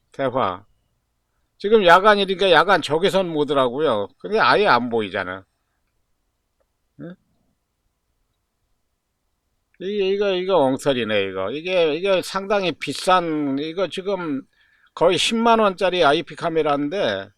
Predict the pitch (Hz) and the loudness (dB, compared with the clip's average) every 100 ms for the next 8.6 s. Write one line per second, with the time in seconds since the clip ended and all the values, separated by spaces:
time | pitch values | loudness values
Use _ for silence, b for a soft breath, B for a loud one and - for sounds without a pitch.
0 | _ _ _ _ _ _ _ - 160 190 | _ _ _ _ _ _ _ -2 0 4
1 | 214 202 190 170 175 156 143 139 175 - | 4 6 4 4 0 0 0 2 0 -2
2 | 151 165 151 135 120 107 123 117 107 123 | -4 -4 -6 -2 -4 -4 -8 -6 -6 -8
3 | 156 175 190 202 185 175 156 131 196 196 | -12 -12 -6 -6 -2 0 2 0 -4 -4
4 | 170 143 - 185 175 143 143 135 127 156 | -2 -2 -2 -2 -2 -2 -2 -4 -4 -4
5 | 123 - 160 220 196 185 175 175 170 180 | -6 -6 -4 -2 -2 -2 -4 -2 -4 -2
6 | 214 165 - 160 208 196 190 180 156 - | -4 -4 -8 -6 -2 0 0 -2 -2 0
7 | 160 127 131 147 156 123 120 107 104 110 | 2 4 2 0 0 2 0 0 0 -4
8 | 110 104 110 123 98 | -2 -4 -2 -4 -6